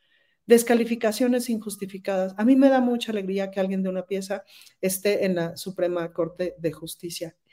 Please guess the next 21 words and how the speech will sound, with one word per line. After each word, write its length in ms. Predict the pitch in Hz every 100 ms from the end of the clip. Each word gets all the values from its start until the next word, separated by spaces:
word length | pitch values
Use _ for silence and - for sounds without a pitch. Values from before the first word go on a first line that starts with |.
| - - _
Y 180 | - 214
esto 260 | 277 285 330
que 80 | 262
estoy 180 | 262
haciendo 540 | 247 254 233 226 330 -
es 120 | - -
tomar 360 | 220 214 214
postura. 640 | 240 160 - 196 185 175 _ _ _
Esta 260 | 226 233 254
es 60 | 240
mi 120 | 226
postura, 520 | 185 170 - 208 190
claramente. 580 | 190 185 180 180 175 165 - - -
Y 80 | 226
a 60 |
mí 120 | 240
me 120 | 277 285
parece 340 | 240 220 247
que 100 | 240
las 180 | 208 196
personas 520 | 220 214 254 294 285